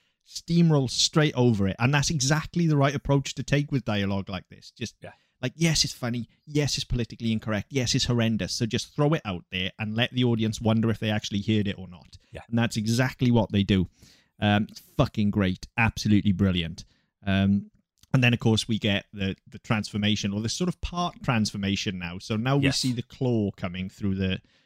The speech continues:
Speaker 1: through the confession box. And the claw, again, for what it is, like,
Speaker 2: Hmm.
Speaker 1: yeah, it's his hand inside a fucking prosthetic claw, but
Speaker 2: It's
Speaker 1: looks
Speaker 2: a fucking
Speaker 1: pretty
Speaker 2: oven mitt with
Speaker 1: good.
Speaker 2: po-, it's, it's an oven mitt with fucking claws
Speaker 1: Yeah,
Speaker 2: on it, isn't it?
Speaker 1: but it,
Speaker 2: But
Speaker 1: it
Speaker 2: it
Speaker 1: looks
Speaker 2: works.
Speaker 1: fine. Like,
Speaker 2: That's, yeah,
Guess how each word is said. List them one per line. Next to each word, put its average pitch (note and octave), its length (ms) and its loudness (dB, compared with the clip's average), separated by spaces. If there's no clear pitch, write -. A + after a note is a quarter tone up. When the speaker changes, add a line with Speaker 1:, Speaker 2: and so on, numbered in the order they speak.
Speaker 1:
through A2+ 80 2
the G#2 100 0
confession G#2+ 480 0
box. F2+ 260 -4
And C#3 140 2
the E3 60 2
claw, B3 300 2
again, A#2+ 340 0
for E3+ 160 0
what G3+ 200 0
it - 100 -4
is, - 500 -6
like, B2+ 100 -2
Speaker 2:
Hmm. E3 140 -2
Speaker 1:
yeah, A#2 140 0
it's G2 200 -8
his G#2+ 140 -4
hand G#2+ 400 0
inside G2+ 460 -2
a F#2+ 60 -4
fucking G2 480 -6
prosthetic G#2 520 -4
claw, G#2+ 360 2
but A2+ 260 -2
Speaker 2:
It's - 100 -12
Speaker 1:
looks B3 140 -4
Speaker 2:
a - 20 2
fucking D3 60 0
Speaker 1:
pretty A#2 60 8
Speaker 2:
oven A2+ 160 4
mitt F#2+ 120 4
with - 120 2
Speaker 1:
good. F2+ 140 -10
Speaker 2:
po-, - 220 -8
it's, - 140 -14
it's B2+ 160 -10
an A#2 80 -4
oven G#2+ 220 -2
mitt F2+ 160 -8
with G2 100 -12
fucking F2+ 320 -6
claws A2 260 -4
Speaker 1:
Yeah, A#3 120 2
Speaker 2:
on - 40 -4
it, F#2 60 -8
isn't G2+ 160 -6
it? D#2 40 -8
Speaker 1:
but F#2+ 100 2
it, G2 60 0
Speaker 2:
But G#2+ 140 2
Speaker 1:
it D#3 40 2
Speaker 2:
it A#3 40 4
Speaker 1:
looks D4 100 4
Speaker 2:
works. - 240 -10
Speaker 1:
fine. F#3+ 400 -2
Like, D3 220 2
Speaker 2:
That's, D3 260 -2
yeah, D#3+ 220 -2